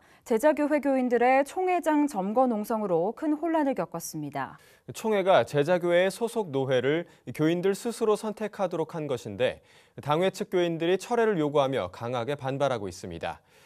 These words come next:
Speaker 2: 정기총회 나흘째 오전 회무에서 제자교회 소속 확인을 위한 수습위원회는 객관적인 법적 근거에 의해 제자교회 소속은 한선노회임을 확인한다고 보고했지만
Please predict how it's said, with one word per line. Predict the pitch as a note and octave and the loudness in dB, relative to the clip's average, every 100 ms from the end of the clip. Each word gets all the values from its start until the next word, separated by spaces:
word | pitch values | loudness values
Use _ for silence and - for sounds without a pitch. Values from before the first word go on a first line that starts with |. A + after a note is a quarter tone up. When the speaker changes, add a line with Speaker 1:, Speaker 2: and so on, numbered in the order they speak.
| _ _ - B2+ | _ _ -12 -2
Speaker 2:
정기총회 | D#3+ F3 F3+ F#3+ F#3+ | 0 0 0 0 2
나흘째 | B2 C#3 F3 F3+ | 4 4 4 2
오전 | E3 C#3+ E3+ F#3 | 2 2 2 0
회무에서 | F3 D#3 C3 A#2+ C3+ D#2+ - _ _ | 0 0 0 2 0 0 -8 _ _
제자교회 | - D3+ E3+ E3+ E3+ | -2 2 2 2 -2
소속 | F3+ F3 E3+ | -4 -8 -6
확인을 | F#3 E3+ E3+ D3 | -4 -4 -4 -2
위한 | C3+ E3 F3 | -2 -4 -6
수습위원회는 | G#3 F#3+ D#3+ D3 D#3 D#3+ B2+ E2 - - - - | -6 -8 -4 -2 -2 -2 -4 -6 -14 -20 -20 -6
객관적인 | C#3+ C#3+ F3+ F3 F3 F3 F#3 | -4 0 2 2 0 -2 -4
법적 | C#3 C3 - F3+ - | -2 -2 -2 -6 -4
근거에 | D#3+ D3+ D3 | -2 0 0
의해 | C3 C3 B2+ F2+ | 0 0 -2 -2
제자교회 | C#3+ C#3 D3+ D3 C#3 | -2 -2 -2 0 0
소속은 | C3+ C#3+ B2+ B2+ E3 F3 - - | 0 -4 -2 -2 -2 -4 -10 -10
한선노회임을 | - G3+ G3 F#3 D3+ D3+ D3+ E3 | -6 -4 -2 -2 0 0 0 -4
확인한다고 | A3 G3+ F#3 D#3+ D3+ C#3+ | -6 -4 -2 -2 -4 -6
보고했지만 | C3+ C3 A2+ C3+ D3+ | -6 -4 -4 -4 -6